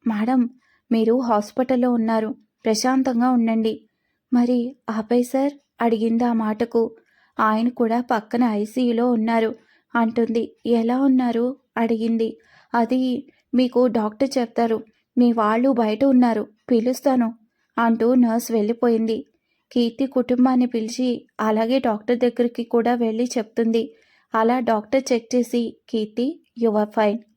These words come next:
ఒక వారం బెడ్ రెస్ట్ తీసుకుంటే సరిపోతుంది" అని చెప్పారు. "డాక్టర్, అభయ్ సార్ ఎలా ఉన్నారు?" "He is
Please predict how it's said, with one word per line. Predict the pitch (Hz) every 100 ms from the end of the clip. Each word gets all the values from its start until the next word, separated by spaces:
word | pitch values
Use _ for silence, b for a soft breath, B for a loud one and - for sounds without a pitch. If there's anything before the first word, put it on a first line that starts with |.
| -
ఒక | 226 226
వారం | 208 202 226 233 _
బెడ్ | - 202 208
రెస్ట్ | 262 254
తీసుకుంటే | 247 233 - 214 233
సరిపోతుంది" | 254 214 208 233 220 220 208 202 _ _ _ -
అని | 240 254
చెప్పారు. | - 220 - 220 220 214 _ _ _ _ _ _
"డాక్టర్, | 233 214 214 240 277 285 _ _
అభయ్ | 214 214 233
సార్ | 247 254
ఎలా | 240 220 240
ఉన్నారు?" | 247 240 233 240 247 - _ _ _ _ _ _ _ _ _
"He | 240 247 226
is | 226